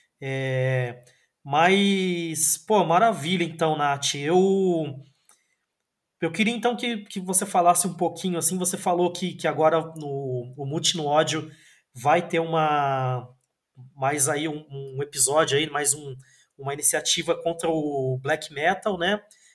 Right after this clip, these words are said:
N S, né? O na-, do Nacional Socialista, né? Que é, que é até uma, uma referência ao partido, né? Nazista, né? Esse... eu, eu, eu, eu, eu não sou,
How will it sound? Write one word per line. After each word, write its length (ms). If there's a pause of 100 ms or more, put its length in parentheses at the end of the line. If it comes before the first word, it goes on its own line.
(100)
N 220
S, 360
né? 140
O 380
na-, 120 (120)
do 120
Nacional 520
Socialista, 680
né? 200 (340)
Que 140
é, 120
que 100
é 40
até 140
uma, 400
uma 140
referência 540
ao 160
partido, 500
né? 120
Nazista, 500
né? 160
Esse... 320 (480)
eu, 160
eu, 180
eu, 300
eu, 160
eu 160
não 100
sou, 500